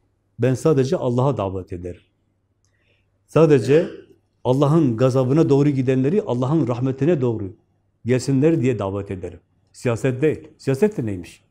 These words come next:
İnsan nedir? İnsan. Yani bana göre bence diyen insanın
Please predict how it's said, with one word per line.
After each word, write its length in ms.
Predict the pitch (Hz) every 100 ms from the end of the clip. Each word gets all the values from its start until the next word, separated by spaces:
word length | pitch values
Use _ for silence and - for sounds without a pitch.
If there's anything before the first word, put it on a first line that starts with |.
| _ _ _ _ _ _ _ _ _ _ _ _ _ _ _
İnsan 440 | 139 143 165 214
nedir? 240 | 127 104 107
İnsan. 500 | 120 117 - 131 - _ - - - _ _ _ _ _ _ _ _ _ _ _ _ _ _ _ _ _ _ 113
Yani 280 | 127 147
bana 180 | 135 165
göre 320 | 165 156 160
bence 280 | 160 160 156
diyen 180 | 139 156
insanın 680 | 151 135 143 151 131 123